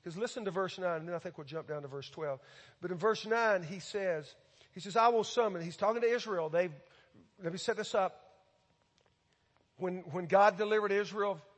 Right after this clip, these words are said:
out of Egypt and took 'em into the promised land, he said, "If you'll obey me and you'll honor me and, and you'll worship me and you'll serve me, I will bless you and I'll honor you." But he says, "If you don't,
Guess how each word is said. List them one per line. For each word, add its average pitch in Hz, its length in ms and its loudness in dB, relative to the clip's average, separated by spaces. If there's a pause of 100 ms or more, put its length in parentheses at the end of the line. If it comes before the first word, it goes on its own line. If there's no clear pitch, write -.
(520)
out 175 140 2
of 180 80 -2
Egypt 175 360 -4 (220)
and 139 160 -12
took 196 120 -6
'em 190 80 -6
into 190 140 -6
the - 60 -14
promised 190 340 -2
land, 165 220 -2
he 170 60 -10
said, 170 200 -10
"If 165 140 -12
you'll 190 160 -4
obey 180 320 0
me 180 120 -10
and 170 100 -10
you'll 175 140 -6
honor 170 340 -4
me 170 280 -10 (300)
and, 147 100 -4
and 147 340 -4
you'll 170 180 -6
worship 170 380 -6
me 170 180 -10
and 147 100 -12
you'll 165 100 -10
serve 165 400 -8
me, 165 180 -10 (280)
I - 80 -2
will 147 160 -6
bless 170 360 -4
you 175 80 -10
and 156 80 -8
I'll 156 140 -4
honor 160 240 -4
you." 160 120 -12 (240)
But 151 120 -12
he - 60 -12
says, 160 260 -8
"If 180 240 -10
you 190 80 -12
don't, 170 400 -4